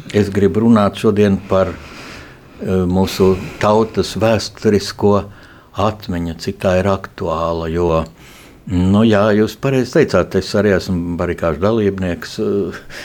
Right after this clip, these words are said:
bet, nu, man reizēm liekas, ka visa mūsu tauta bija uz barikādēm. Kaut patiesībā jau tā nebija. Mēs tad redzam, ka daudzi pēkšņi kaut kur uzradās, <laughs> kad Latvijā bija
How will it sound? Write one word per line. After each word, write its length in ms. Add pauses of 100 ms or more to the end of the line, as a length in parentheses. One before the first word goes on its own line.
(160)
bet, 260
nu, 380
man 760
reizēm 320
liekas, 220
ka 120
visa 520
mūsu 320
tauta 340
bija 160
uz 80
barikādēm. 640 (300)
Kaut 240
patiesībā 500
jau 140
tā 200
nebija. 360
Mēs 240
tad 180
redzam, 380
ka 120 (420)
daudzi 500
pēkšņi 420
kaut 220
kur 140
uzradās, 720
<laughs> 20
kad 340
Latvijā 560
bija 320